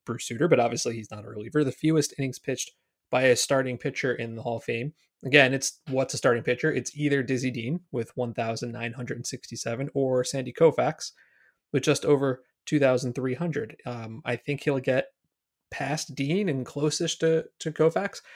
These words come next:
And then the lowest wins above replacement by a starting pitcher in the Hall of Fame. I'm kinda discounting some ancient guys from the nineteenth century here, but thirty-six point three by Catfish Hunter. DeGrom's already at thirty-five, so he'll beat that by the end of this season.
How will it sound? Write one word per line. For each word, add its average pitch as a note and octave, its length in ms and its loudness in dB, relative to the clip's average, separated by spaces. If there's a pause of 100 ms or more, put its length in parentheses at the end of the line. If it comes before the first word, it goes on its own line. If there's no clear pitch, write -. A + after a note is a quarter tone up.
(380)
And E3 100 4
then F3 140 8
the D#3+ 80 8
lowest F#3+ 480 6 (280)
wins E3 200 0
above D#3+ 180 4
replacement D3+ 460 2
by C#3+ 140 6
a C3+ 80 6
starting C#3 340 2
pitcher C#3 260 2
in C3+ 80 0
the C3 80 -2
Hall C#3 200 2
of C3+ 80 -4
Fame. B2 300 -2 (360)
I'm D3 60 -10
kinda B2+ 240 0 (140)
discounting A#2+ 460 0
some A#2 220 -6
ancient B2 340 -6
guys A2 260 -2
from B2 120 -8
the A2 80 -8
nineteenth A2+ 380 -8
century A#2+ 440 -6
here, C3 180 -4
but B2+ 180 -6 (440)
thirty-six G3 460 2
point D3+ 240 0
three D#3 160 2
by A#2+ 140 2
Catfish - 400 -4
Hunter. - 200 -8 (440)
DeGrom's D#3 300 4
already D3+ 200 10
at A2 100 -4
thirty-five, - 560 -2 (180)
so A2+ 320 -2
he'll D#3 120 4
beat D3 200 4
that C3 160 4
by A#2+ 120 0
the B2+ 100 -2
end B2+ 120 0
of B2 80 2
this C3 160 -2
season. C3 380 -6